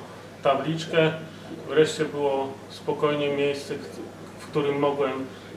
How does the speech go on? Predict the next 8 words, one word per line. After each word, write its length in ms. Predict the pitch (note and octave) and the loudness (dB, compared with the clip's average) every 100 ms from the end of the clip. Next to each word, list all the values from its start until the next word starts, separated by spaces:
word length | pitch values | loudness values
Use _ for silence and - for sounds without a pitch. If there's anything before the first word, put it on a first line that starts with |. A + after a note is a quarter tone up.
| - | -2
ją 260 | A#2+ A#2 A#2 - - - | 0 2 0 -8 -14 2
powiesić. 540 | D#3+ D#3 D#3+ - - - - - - C#4+ | 6 8 8 4 -6 -12 -14 -14 -6 0
Dobra, 320 | A#3+ - - - - - - - - | 4 4 2 -6 -12 -14 -14 -12 -6
słuchajcie, 360 | - F#3+ - C3+ - - - - | 4 6 6 -2 -4 -12 -12 4
na 140 | F3 F#3 | 6 8
dzisiaj 480 | G#3+ - F#3+ D#3+ D#3 - - - | 6 8 8 8 4 -2 -10 0
to 100 | - | 4
wszystko. 720 | D3+ - F3+ - - G3 F#3+ | 4 6 4 4 6 8 8